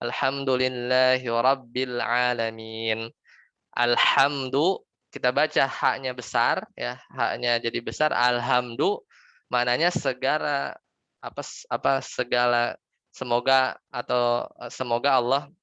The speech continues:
celaka. Alhamdulillah, segala kecelakaan atau kemudorotan lillah,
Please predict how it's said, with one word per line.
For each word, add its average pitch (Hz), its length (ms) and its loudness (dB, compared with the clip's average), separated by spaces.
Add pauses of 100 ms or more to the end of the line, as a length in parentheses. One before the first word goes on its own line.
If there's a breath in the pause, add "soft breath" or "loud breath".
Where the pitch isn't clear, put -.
(220)
celaka. 127 480 0 (160)
Alhamdulillah, 123 1400 0 (320)
segala 113 640 0
kecelakaan 123 960 -2
atau 113 320 -6
kemudorotan 117 800 2
lillah, 131 400 4